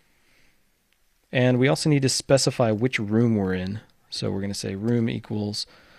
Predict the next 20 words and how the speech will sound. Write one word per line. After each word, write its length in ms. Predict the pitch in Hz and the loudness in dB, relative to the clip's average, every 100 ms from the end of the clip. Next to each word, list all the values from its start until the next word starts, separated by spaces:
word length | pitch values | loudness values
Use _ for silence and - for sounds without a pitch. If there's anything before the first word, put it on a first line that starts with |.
| - - | -20 -8
self 320 | - - 120 | 0 0 2
dot 180 | 117 98 | 0 -2
rooms, 600 | 104 110 104 104 - - _ _ _ _ | 0 2 0 0 -4 -6 _ _ _ _
and 580 | - 101 101 113 113 - - _ | -10 -8 -8 -8 -10 -14 -18 _
we'll 140 | - 107 | -10 -8
use, 380 | 98 92 95 - | -6 -4 -4 -6
uh, 180 | 117 117 | -8 -8
index 280 | 107 107 | -6 -6
path 340 | - 120 107 - | -6 -6 -6 -6
dot 180 | 110 95 | -6 -2
row 360 | 127 156 156 - | 0 0 -2 -12
for 220 | _ - 104 | _ -10 -4
that. 360 | 127 175 - _ _ _ _ _ _ _ _ - | -4 -6 -12 _ _ _ _ _ _ _ _ -8
And 120 | 127 | -2
then 120 | 131 135 | 0 0
finally, 420 | 143 143 139 139 | 0 2 2 0
self 320 | - 120 - | 0 -2 -2
dot 140 | 113 | -4
navigation 480 | 104 101 107 113 127 | -4 -6 -4 -2 -4
controller, 540 | 110 - 123 110 110 | -6 -6 -4 -2 -4